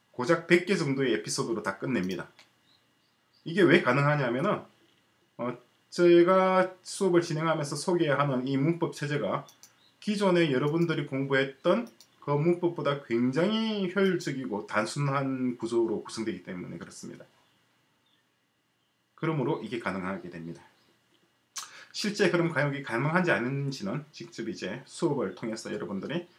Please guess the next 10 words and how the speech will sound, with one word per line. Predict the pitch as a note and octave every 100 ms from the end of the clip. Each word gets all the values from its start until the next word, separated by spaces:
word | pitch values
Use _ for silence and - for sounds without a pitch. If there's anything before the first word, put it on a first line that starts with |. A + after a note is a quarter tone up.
| _ _ -
어, | - D2 E2+
확인을 | - B2+ A2 G2
해보시면 | G#2+ G#2+ A2 F2 D#2
됩니다. | F2+ A2+ F2 C#3 - _ _ _ _ _ _ _ _ _ _ _ _ _ _ _ _ _ _
하여튼 | C#3+ D3+ -
재밌는 | D3 D#3 F3 E3+ E3+ E3
수업입니다. | - D#3 B2 G#2 G2+ -
영어 | A#2 C3
수업이고 | C3 C#3 C3 D#3+ F3
영어는 | B2+ D3 D3